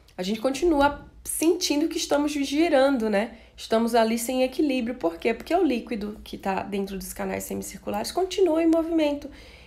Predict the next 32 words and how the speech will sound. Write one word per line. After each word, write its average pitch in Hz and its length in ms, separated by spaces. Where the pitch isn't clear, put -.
E 269 60
por - 120
causa 254 220
desse 240 240
movimento, 277 580
há 285 100
uma 294 140
percepção 285 600
de 247 260
desequilíbrio, 254 960
até 214 320
o 294 60
líquido 262 380
parar 285 320
de 233 120
girar, 277 400
tá? 220 280
Então, 226 280
é 226 160
esse 269 240
órgão 226 340
aí 208 320
que - 140
traz 208 280
a 220 60
percepção 220 600
do 208 80
equilíbrio 214 480
corpóreo, 170 680
tá - 80
bom? 185 340
Então, 196 400